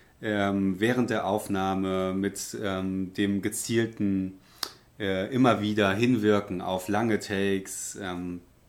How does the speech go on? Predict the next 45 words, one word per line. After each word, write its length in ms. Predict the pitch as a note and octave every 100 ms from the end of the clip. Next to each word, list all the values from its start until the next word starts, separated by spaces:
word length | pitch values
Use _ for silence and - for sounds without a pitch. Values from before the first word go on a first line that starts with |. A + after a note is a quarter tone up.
| _ _ _ - -
ähm, 460 | G2+ F2+ E2+ E2+ E2+
die 220 | - F2+
viel 240 | - A#2 G#2+
Kontext 600 | G#2+ G2+ G#2 F2+ - -
bieten 280 | F#2 G2+
und 120 | F2+ F2
so 140 | F2+
weiter, 300 | F#2 F#2 F#2
die 160 | - F2+
auch 140 | G2
eine 80 | G2
entsprechende 420 | - G2+ F#2+ G#2
Qualität 400 | - G2 F#2+ -
gebracht 220 | G2 A2+
haben, 160 | A2 A2 - - - -
ähm, 300 | A#2+ G#2 G#2
bin 140 | A#2+ B2
ich 100 | B2
doch 220 | B2+ B2+
dieses 320 | B2+ A#2+ -
Gefühl 760 | A#2 - C3 C3+ C3+ C3+ C3 C3+ - - -
nie 300 | A#2+ B2+ B2+
ganz 260 | C3 C#3+
losgegangen, 720 | C3 C3 C3 G#2 G#2+ G#2+ A2 G#2+
äh, 300 | A2 G#2 G2
worden. 260 | G#2 A#2
Und 120 | A#2 A2+
so 100 | A#2+
ist 140 | A#2
es 120 | A#2
mir 380 | A#2+ A#2 A2 G#2 F#2+ G2
am 180 | G#2+ A#2
Ende, 360 | A#2+ B2+ B2+ A2+
bis, 520 | G#2+ A2 G#2 B2 -
äh, 380 | - A2 G#2+ G#2
war 100 | A2
es 80 |
eine 140 | A2+ G2+
Art 200 | A2+ A#2+
von 460 | - G#2+ G#2 G2
Befreiung 640 | F#2 G2 - A2 D3 D#3 G2
eigentlich 440 | G#2+ A2+ A#2 A2
für 140 | -
mich 260 | G2+ G#2 -
zu, 520 | - G2+ F#2+ F#2 F#2+